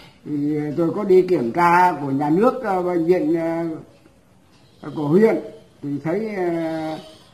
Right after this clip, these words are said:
áp huyết, à, cũng giảm được, à, một phần trăm.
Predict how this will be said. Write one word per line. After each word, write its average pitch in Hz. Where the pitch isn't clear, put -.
áp 196
huyết, 233
à, 180
cũng 214
giảm 147
được, 135
à, 135
một 143
phần 139
trăm. 180